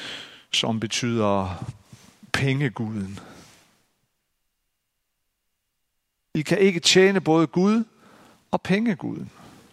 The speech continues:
Igen et af de her stærke udsagn, hvor der ikke levnes ret meget plads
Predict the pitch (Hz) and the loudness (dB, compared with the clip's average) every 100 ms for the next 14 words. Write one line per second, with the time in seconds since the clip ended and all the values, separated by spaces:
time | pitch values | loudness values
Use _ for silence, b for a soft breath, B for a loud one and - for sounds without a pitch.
0 | b _ _ _ _ - - 156 220 247 | b _ _ _ _ -14 -6 4 6 6
1 | 214 185 190 202 180 - 180 190 165 165 | 4 2 6 6 6 6 4 4 2 2
2 | 202 - 135 131 131 143 160 147 170 190 | 4 4 2 2 4 4 4 6 6 4
3 | 147 135 160 147 131 147 - 139 156 - | 2 2 -2 0 0 0 0 0 0 -2